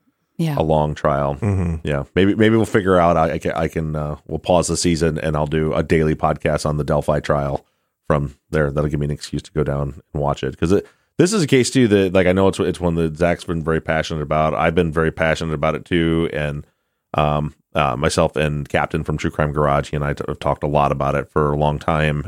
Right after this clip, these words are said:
Speaker 2: and, but it's just one of those things that there's, there's, there were never any information there to do anything with,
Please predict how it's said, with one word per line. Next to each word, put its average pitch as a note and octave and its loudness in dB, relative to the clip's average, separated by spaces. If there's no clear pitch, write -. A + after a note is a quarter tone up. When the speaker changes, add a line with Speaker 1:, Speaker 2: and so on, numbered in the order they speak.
Speaker 2:
and, D2 0
but G#2 0
it's G2 -2
just G2 -6
one A2 4
of G2+ 2
those F2+ 2
things G2 -2
that E2+ -6
there's, E2 -4
there's, F2 -6
there G2+ 0
were F#2+ 0
never G#2+ 2
any G#2 0
information G2 -2
there F2 -2
to E2+ -12
do F#2+ 2
anything C#2+ -6
with, - -8